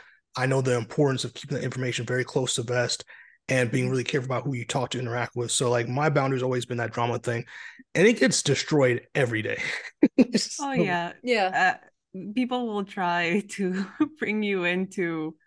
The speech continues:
Speaker 1: All the time.
Speaker 2: uh, into stuff. Yeah.
Speaker 3: Yep.
Speaker 1: And I'm like, I'm the most,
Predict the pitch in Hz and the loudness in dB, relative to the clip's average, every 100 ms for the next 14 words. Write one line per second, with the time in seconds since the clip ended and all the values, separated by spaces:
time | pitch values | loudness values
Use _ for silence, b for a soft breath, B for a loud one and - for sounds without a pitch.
0 | b b 135 123 113 117 120 - - _ | b b -8 -6 -6 -8 -6 -10 -14 _
1 | - 101 - _ _ 185 180 180 165 - | -14 -14 -14 _ _ -4 -2 -2 -6 -4
2 | 139 143 - - 175 165 165 _ - _ | -4 -4 -8 -4 0 0 -4 _ -20 _
3 | _ _ _ _ 180 175 - - _ _ | _ _ _ _ -6 -4 -6 -20 _ _
4 | _ _ - 151 147 135 127 - 175 202 | _ _ 0 2 2 0 -4 0 4 8
5 | 196 160 131 - - _ _ _ _ _ | 8 6 2 -4 -16 _ _ _ _ _
6 | _ _ 180 240 233 185 - | _ _ 8 10 10 8 2